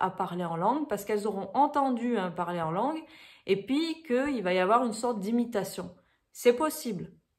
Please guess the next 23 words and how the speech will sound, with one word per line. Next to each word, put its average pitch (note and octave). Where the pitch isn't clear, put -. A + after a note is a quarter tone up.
c'est A#3
possible. A#3+
Maintenant, B3
ce -
qui G#3+
compte, F#4
encore G#3
une G#3
fois, C#4
c'est -
la F#3
vie C#4+
de F#3+
foi, C#4
la E3
vie, C4
euh, F3
de E3
relation B3+
que E3
entretient B3+
cette F3+
personne B3+